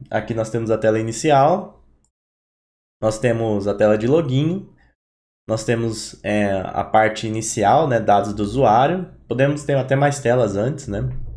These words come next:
antes de chegar nessa parte inicial. Aulas, então o título da aula, sobre o professor, a parte de notas e fechou, beleza? Vamos fazer esse protótipo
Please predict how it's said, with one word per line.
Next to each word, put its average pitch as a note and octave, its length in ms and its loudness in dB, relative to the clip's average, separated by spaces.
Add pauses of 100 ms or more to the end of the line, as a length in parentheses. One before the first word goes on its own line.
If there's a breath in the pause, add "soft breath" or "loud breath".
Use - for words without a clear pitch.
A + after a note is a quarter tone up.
antes G2 200 -8
de - 60 -14
chegar G2 220 -4
nessa G2 200 -8
parte F#2 260 -8
inicial. B2 440 -6 (760 loud breath)
Aulas, E3+ 560 2
então - 400 -6
o A2 120 -10
título A2+ 320 -6
da F3 180 4
aula, C#3+ 340 4
sobre A2 320 -6
o G#2 60 -10
professor, C3+ 840 -2 (160)
a G#2+ 140 -2
parte G#2+ 280 0
de C#3 100 -4
notas B2+ 760 0
e B2 40 -10
fechou, C3+ 600 -6 (340)
beleza? C3 500 -2 (300 loud breath)
Vamos C3+ 220 0
fazer D3 420 2
esse B2 200 -6
protótipo A#2 880 0